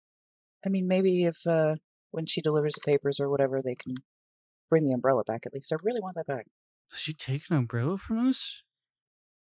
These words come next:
Speaker 1: Uh, yeah, it's the only one I ever had at the, at the Yellow Jack. She
Speaker 2: Oh.
Speaker 1: took it, like, a month ago.
Speaker 2: I feel like she has a lot of umbrellas, so why does she need to take your umbrella?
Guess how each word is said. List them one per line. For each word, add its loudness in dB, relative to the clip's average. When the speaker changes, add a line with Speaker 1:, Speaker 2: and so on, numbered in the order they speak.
Speaker 1:
Uh, -4
yeah, 4
it's 0
the -2
only 4
one 4
I 4
ever 0
had 2
at -2
the, 4
at 0
the -2
Yellow 2
Jack. -2
She 0
Speaker 2:
Oh. -2
Speaker 1:
took -2
it, 4
like, 4
a 0
month 0
ago. 0
Speaker 2:
I -16
feel -2
like 0
she -2
has 2
a 0
lot 4
of 4
umbrellas, 4
so -4
why 0
does -6
she 0
need 2
to -8
take -4
your 2
umbrella? -2